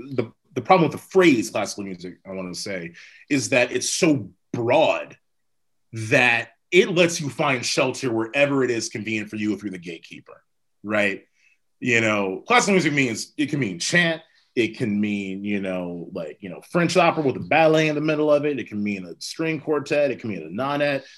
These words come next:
uh, an entire kind of, you know, orchestral, you know, full, uh, sound. Um, but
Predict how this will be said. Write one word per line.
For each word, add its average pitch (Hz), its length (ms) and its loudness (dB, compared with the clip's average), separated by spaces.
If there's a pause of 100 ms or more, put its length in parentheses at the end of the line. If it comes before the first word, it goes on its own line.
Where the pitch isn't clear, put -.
(260)
uh, 85 240 -6
an 101 140 -6
entire 123 500 2
kind 117 240 -4
of, 101 100 -6
you 104 100 -4
know, 98 140 -4
orchestral, 107 920 -2
you 104 140 -4
know, 90 260 -6
full, 135 640 2 (260)
uh, 95 320 -2
sound. 127 720 0 (400)
Um, 123 640 0 (1700)
but 156 440 6